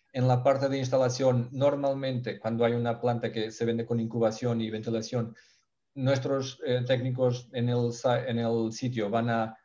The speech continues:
ayudar en el diario, más o menos, con la parte de instalación. O sea, si todo normalmente está, está listo, nosotros en dos, tres días podemos arrancar un sistema, arrancarlo. En dos, tres días está listo a arrancar.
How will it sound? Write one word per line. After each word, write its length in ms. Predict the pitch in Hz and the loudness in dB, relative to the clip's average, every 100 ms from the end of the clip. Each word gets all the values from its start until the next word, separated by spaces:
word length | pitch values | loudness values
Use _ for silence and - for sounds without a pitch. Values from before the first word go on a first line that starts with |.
| - | -4
ayudar 460 | 117 123 120 123 | 0 4 4 4
en 120 | 120 117 | 4 2
el 120 | 117 | 0
diario, 480 | 117 117 107 98 - _ | 2 2 0 -4 -6 _
más 180 | - 113 | -2 0
o 60 | 123 | 2
menos, 320 | 120 113 110 | 2 0 -2
con 240 | - 113 | -2 -2
la 420 | 110 107 101 101 - | 0 2 0 -2 0
parte 260 | 117 110 113 | 0 0 -2
de 60 | |
instalación. 600 | 110 113 113 107 120 123 | -2 0 0 0 0 -2
O 300 | - - _ | -4 -14 _
sea, 240 | - 127 127 | -2 0 0
si 220 | - 131 | -4 -2
todo 380 | 151 156 160 160 | 0 2 2 0
normalmente 460 | 139 139 135 131 127 | -2 0 0 -2 -4
está, 320 | 123 131 - | -4 -4 -4
está 240 | 123 120 | -2 0
listo, 360 | 123 135 - 233 | 0 -2 -4 -4
nosotros 400 | 135 139 135 127 | -4 -4 -2 0
en 160 | 127 | 2
dos, 200 | 127 139 | 4 2
tres 200 | 127 131 | 0 -2
días 240 | 117 131 131 | 0 0 -2
podemos 280 | 127 123 120 | 0 2 2
arrancar 380 | 113 110 101 107 | 0 -2 -2 -4
un 100 | 104 | -6
sistema, 380 | 98 95 87 - _ - | -12 -12 -14 -18 _ -2
arrancarlo. 560 | 107 107 101 90 - - - _ _ _ _ _ | -2 0 -2 -4 -6 -14 -20 _ _ _ _ _
En 120 | 107 | -2
dos, 160 | 117 117 | 2 2
tres 200 | 113 101 | 0 -4
días 240 | 92 87 | -4 -8
está 220 | 101 - 104 | -4 -2 -2
listo 260 | 110 110 | -2 0
a 60 | 101 | 0
arrancar. 400 | 95 95 - | 0 -6 -10